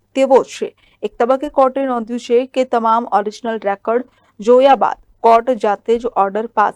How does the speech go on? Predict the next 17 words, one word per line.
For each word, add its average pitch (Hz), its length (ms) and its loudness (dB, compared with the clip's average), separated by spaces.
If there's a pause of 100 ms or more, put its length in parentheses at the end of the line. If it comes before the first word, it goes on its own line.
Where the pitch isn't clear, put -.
(100)
કરશે. - 540 -16
હાઈકોર્ટે 254 420 0
જવાબદાર 233 500 4
પદ 226 300 0
પર 226 240 -2
બેઠેલા 214 480 -2
લોકો 226 360 -4
પોતાનું 208 420 -6
કામ 202 300 -4
યોગ્ય 208 380 -6
રીતે 214 280 -6
ન 190 260 -10
કરે 269 280 -6
એ 311 260 -6
ચલાવી 202 420 -4
લેશે 233 300 -6
નહીં, 226 340 -8